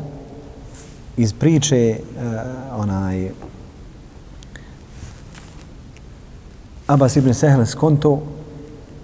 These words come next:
da Muhtar laže. Nešto su ovi rekli što nisu trebali reći. I on je rekao, „Nema problema, hajte vi”, kaj, „nastavite svojim putem”, mi, kaže, „idemo svojim putem”,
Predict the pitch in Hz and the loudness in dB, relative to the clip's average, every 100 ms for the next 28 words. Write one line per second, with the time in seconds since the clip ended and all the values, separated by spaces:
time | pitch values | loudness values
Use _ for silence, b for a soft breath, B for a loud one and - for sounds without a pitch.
0 | - 117 131 - 117 113 107 - - - | 2 4 4 4 4 6 4 2 -6 -12
1 | - - - - - 135 123 - 127 117 | -16 -16 -18 -14 0 2 4 2 2 4
2 | 104 135 147 165 - - 131 131 - 123 | 6 4 4 -2 -4 -4 2 2 4 2
3 | 98 92 87 - - - B B B B | 4 2 0 -4 -12 -16 B B B B
4 | 127 113 120 - 117 127 107 110 101 120 | 4 6 4 4 4 4 2 0 2 4
5 | 147 147 - B B 123 123 120 - 104 | 4 2 -4 B B 0 4 2 2 0
6 | 117 117 110 95 120 110 - 120 120 110 | 0 0 -4 -4 -2 -2 0 0 2 2
7 | 110 107 113 98 - 113 101 123 120 127 | 2 2 2 0 -2 -2 -2 -4 -2 -2